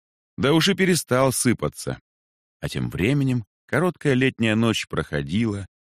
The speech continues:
луна спряталась за крутую крышу высоких амбаров и глядела на землю искоса, тусклее и тусклее. С кухонной крыши раздался пронзительный кошачий дуэт.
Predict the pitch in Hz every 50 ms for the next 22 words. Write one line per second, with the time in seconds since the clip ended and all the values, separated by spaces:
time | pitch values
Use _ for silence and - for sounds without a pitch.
0 | _ _ _ _ - 101 117 139 165 185 190 175 147 - - - 123 139 131 -
1 | - 113 107 104 90 76 85 95 - - 98 95 - 92 87 82 76 - 82 90
2 | 90 - - 82 76 78 - - 85 78 - 73 - - 67 65 64 62 90 117
3 | 131 123 - - - _ _ _ _ _ - 104 87 95 98 98 90 101 156 180
4 | 170 170 165 151 135 104 104 123 131 127 120 120 123 - - - 95 92 92 -
5 | - - 87 82 - - 87 80 73 - - _ 73 69 - - - 87 101 120
6 | 127 120 117 - - 92 90 - - - - - - - 73 67 64 60 58 57
7 | - - _ _ _ _ _ _ _ _ _ _ _ _ _ _ - - - -
8 | 110 98 - 101 98 101 101 98 98 - - 104 123 110 - - 78 76 82 82
9 | 78 85 92 101 98 - - 87 - - 104 104 98 90 110 123 - 117 113 110
10 | 113 107 - 113 110 - 127 113 107 - 120 110 113 127 131 117 90 69 64 -
11 | -